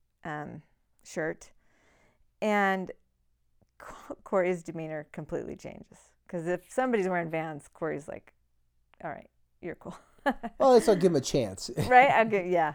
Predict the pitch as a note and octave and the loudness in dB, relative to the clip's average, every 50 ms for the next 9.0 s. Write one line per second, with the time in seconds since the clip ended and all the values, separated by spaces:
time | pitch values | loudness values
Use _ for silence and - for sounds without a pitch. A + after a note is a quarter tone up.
0 | - - - G3 G3 - - D#3+ - - - - B3 B3+ A#3+ G3+ F3+ F3+ E3+ E3 | -6 -4 -2 -2 -2 -2 -2 -4 -4 -4 -4 -2 0 2 2 2 2 2 0 -2
1 | - - - - G3+ F#3+ F#3 F3+ E3+ E3 F3 F3 - _ _ _ _ _ _ _ | -4 -8 -6 -4 -2 -2 -2 -2 -4 -6 -10 -12 -16 _ _ _ _ _ _ _
2 | _ - _ - - G3+ F#3+ E3 - - _ _ _ _ _ _ - F#3+ F3+ - | _ -20 _ 0 2 4 4 4 2 -4 _ _ _ _ _ _ -2 0 0 0
3 | - E3+ E3+ - - - - - - - - - _ _ _ - G3+ G3 F#3+ F3 | 0 -2 -4 -6 -6 -10 -16 -20 -20 -20 -20 -20 _ _ _ -6 -4 -2 -2 -2
4 | E3 D#3 D3+ D3+ - - - - - - _ _ _ _ _ _ _ _ _ _ | -2 -4 -6 -8 -10 -16 -20 -20 -20 -20 _ _ _ _ _ _ _ _ _ _
5 | _ _ - A#3 A3+ - C#4+ C#4 C#4 C#4 C4+ C#4 D4 D#4 D4+ E4+ E4 D#4+ D#4 - | _ _ 2 2 2 2 2 2 2 2 2 2 2 0 0 0 0 0 0 -2
6 | - - - - A3 G#3+ G3+ G3 F#3 F#3 F3 - - - - G3+ G#3+ G3+ - B3 | -6 -8 -6 -6 -4 -2 -2 -4 -4 -6 -8 -12 -14 -10 -6 -4 -4 -2 0 0
7 | A#3 G#3+ A3 A#3+ A#3+ B3 A#3 - A#3+ G#3+ G3 F3+ F3 F3 F3+ - - - - - | 0 2 0 -2 -4 -4 -6 -6 -6 -6 -6 -6 -6 -8 -10 -12 -12 -16 -16 -16
8 | - - - _ _ _ _ - - A3 F3+ F3 D#3 D3+ E3 D#3 D#3+ E3 E3+ - | -16 -18 -20 _ _ _ _ -10 -8 -4 -2 0 0 0 0 -2 -4 -4 -8 -14